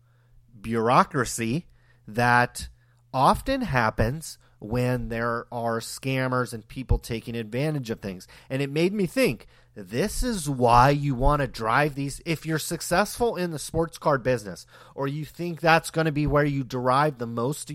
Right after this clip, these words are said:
the majority of your revenue for the next,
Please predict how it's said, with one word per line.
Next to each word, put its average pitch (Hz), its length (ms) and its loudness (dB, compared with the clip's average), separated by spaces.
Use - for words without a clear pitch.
the 127 320 -4
majority 147 560 0
of 131 100 0
your 135 180 2
revenue 127 540 0
for 165 160 4
the 156 140 2
next, 165 500 0